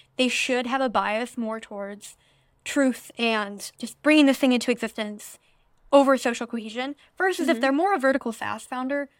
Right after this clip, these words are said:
Speaker 1: I do like people that are more social cohesion driven and they, they are better at building relationships and just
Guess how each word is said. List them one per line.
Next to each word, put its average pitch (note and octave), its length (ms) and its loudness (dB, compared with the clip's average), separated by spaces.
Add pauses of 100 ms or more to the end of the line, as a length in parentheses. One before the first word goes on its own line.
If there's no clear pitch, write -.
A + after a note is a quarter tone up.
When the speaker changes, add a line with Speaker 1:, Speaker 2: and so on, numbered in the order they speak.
Speaker 1:
I B3 120 4
do B3 160 0
like A3+ 220 -2
people A#3 260 -10
that A3 160 -8
are G#3 180 -6
more G#3+ 420 -10
social C4+ 300 -4
cohesion C#4 380 -4
driven C#4 280 -2
and B3+ 120 -4
they, G#3+ 180 -4
they G3+ 260 -8
are A3 180 -8 (120)
better A#3 200 4
at A3 100 0
building A3+ 260 0
relationships G#3+ 680 -10
and A3 80 -12
just G#3+ 280 -20